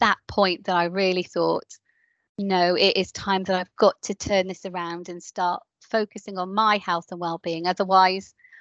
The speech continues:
um, you know, it, it mightn't, you know, things will begin to get worse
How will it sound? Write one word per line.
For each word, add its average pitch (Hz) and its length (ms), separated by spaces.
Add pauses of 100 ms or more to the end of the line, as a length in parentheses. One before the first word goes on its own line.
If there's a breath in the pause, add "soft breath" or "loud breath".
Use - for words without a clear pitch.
(320 soft breath)
um, 185 320
you 202 180
know, 180 220 (480)
it, - 280
it - 240
mightn't, 214 600 (220)
you 196 140
know, 165 100
things 214 380
will 208 120
begin 214 380
to - 120
get 214 220
worse 220 460